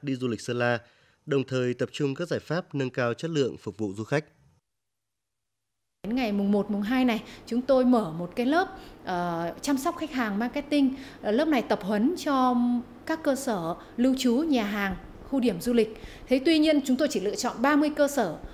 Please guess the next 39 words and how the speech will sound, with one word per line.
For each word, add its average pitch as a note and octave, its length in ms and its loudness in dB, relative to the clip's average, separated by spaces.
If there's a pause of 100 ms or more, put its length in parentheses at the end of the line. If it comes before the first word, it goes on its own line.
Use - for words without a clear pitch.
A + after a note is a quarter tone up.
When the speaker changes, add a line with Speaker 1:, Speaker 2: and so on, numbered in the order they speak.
(120)
Speaker 2:
mà A3 480 4
chúng A#3+ 140 0
tôi D4 240 2
sẽ B3+ 260 -2
đưa D4+ 280 4
vào A#3 400 0
cuốn A#3+ 340 2
sách F#4+ 360 -4
điện C#4+ 260 2
tử G3+ 300 6
Cẩm E3+ 220 -4
nang B3 180 0
du B3 120 -2
lịch A#3+ 140 -2
Mộc G3 200 -4
Châu. B3+ 320 2 (960)
Speaker 1:
Với D3 120 4
sự F3 140 -2
linh D#3 180 0
hoạt, C#3 200 2
chủ G#2+ 160 -2
động, A#2+ 180 2 (320)
đến C#3+ 160 2
nay E3 160 0
các F#3+ 180 -6
cơ F3+ 80 0
sở - 160 -2
lưu B2+ 200 -2
trú B2 340 -4
và C3 180 0
các E3+ 240 -4
khu C#3+ 280 -2
điểm B2+ 240 0
du A#2+ 140 -6
lịch A#2+ 240 -4
của G2+ 80 -6
huyện G#2+ 180 -6
Mộc G#2 140 -2
Châu B2 260 -2